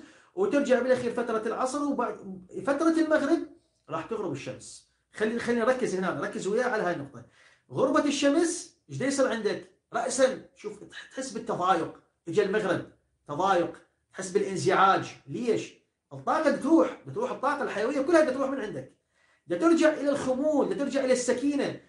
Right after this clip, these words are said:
إذا عندك شغل، الشمس تعطيك طاقة العمل، تعمل بوجود الشمس ب-، ب-، ب-، فترة ال-، ال-، الشروق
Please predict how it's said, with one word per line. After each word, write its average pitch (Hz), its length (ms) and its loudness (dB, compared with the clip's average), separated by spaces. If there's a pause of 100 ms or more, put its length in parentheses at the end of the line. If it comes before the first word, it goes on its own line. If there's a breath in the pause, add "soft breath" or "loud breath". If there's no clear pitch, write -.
(160 loud breath)
إذا 190 180 2
عندك 277 320 0
شغل، 254 520 2 (420)
الشمس 285 360 0
تعطيك 269 240 -2
طاقة 262 320 -2
العمل، 240 440 2 (140)
تعمل 262 520 -2 (240)
بوجود 233 300 -2
الشمس - 640 -2
ب-، 135 300 -20
ب-، 190 500 -6
ب-، 180 180 -8
فترة 254 320 4
ال-، 202 140 -6
ال-، 208 200 -4
الشروق 262 480 0